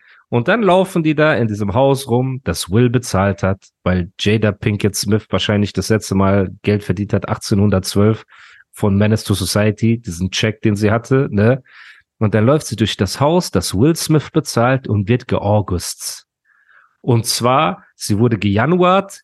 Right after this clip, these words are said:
gefebruart, gemärzt, geaprilt, gemait, gejulit, gejulit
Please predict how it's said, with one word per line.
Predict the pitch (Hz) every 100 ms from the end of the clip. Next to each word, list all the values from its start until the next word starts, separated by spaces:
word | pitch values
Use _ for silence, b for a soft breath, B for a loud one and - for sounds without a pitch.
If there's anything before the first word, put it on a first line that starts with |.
| _ _ -
gefebruart, | 107 104 - 156 185 175 196 180 190 -
gemärzt, | 110 98 131 202 254 - - - _ _ _ _ _ _ _ _ _
geaprilt, | - 117 120 - 160 202 - -
gemait, | 113 123 185 254 - -
gejulit, | 110 131 202 226 -
gejulit | 120 147 240 240 262 262